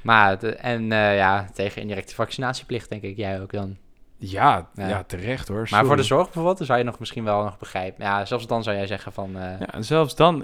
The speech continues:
Speaker 2: moet je gewoon over je, jouw lijf kunnen beslissen wat je ermee doet.
Speaker 1: Ik zou daar wel doen, denk ik.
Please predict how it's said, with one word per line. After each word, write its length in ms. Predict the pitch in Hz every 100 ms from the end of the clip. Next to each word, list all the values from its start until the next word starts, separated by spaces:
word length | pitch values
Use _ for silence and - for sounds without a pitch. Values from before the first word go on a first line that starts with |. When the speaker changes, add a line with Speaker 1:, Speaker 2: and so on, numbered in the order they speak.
| 120
Speaker 2:
moet 220 | 131 147
je 120 | 131
gewoon 440 | - 135 127 123 -
over 220 | 131 127
je, 260 | 120 120 120
jouw 280 | 131 147
lijf 420 | 120 127 113 - -
kunnen 240 | 117 110
beslissen 400 | 98 - 107 -
wat 120 | 104 -
je 60 |
ermee 180 | 98 101
doet. 240 | 135 131 - - - -
Speaker 1:
Ik 80 |
zou 140 | - 123
daar 180 | 120 120
wel 200 | 104 101
doen, 160 | 98
denk 180 | 92 92
ik. 180 | 101